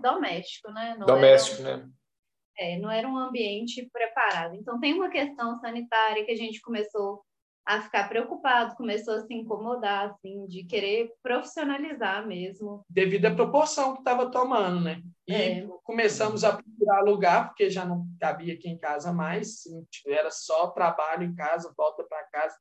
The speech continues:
Speaker 3: trabalho, tem que limpar o trabalho, vamos procurar um lugar.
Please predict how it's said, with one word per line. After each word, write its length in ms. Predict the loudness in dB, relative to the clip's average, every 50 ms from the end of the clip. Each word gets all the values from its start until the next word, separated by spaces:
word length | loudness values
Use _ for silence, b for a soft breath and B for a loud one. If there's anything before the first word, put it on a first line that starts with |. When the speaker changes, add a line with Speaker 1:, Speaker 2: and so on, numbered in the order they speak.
| _ _ _
Speaker 3:
trabalho, 540 | -4 -4 -4 -4 -4 -6 -4 -4 -6 -6 -10 -14
tem 140 | -16 -18 -16 _
que 80 | -12 -10
limpar 380 | -10 -10 -12 -12 _ -8 -8
o 80 | -8 -8
trabalho, 540 | _ -6 -6 -4 -4 -4 -2 -2 -4 -6 -10 _ _ _ _ _ _ _ _ _
vamos 280 | -2 0 0 0 -2 0
procurar 400 | 0 0 2 4 4 6 6 6
um 60 | 6
lugar. 480 | 4 2 4 2 2 2 0 -2 -6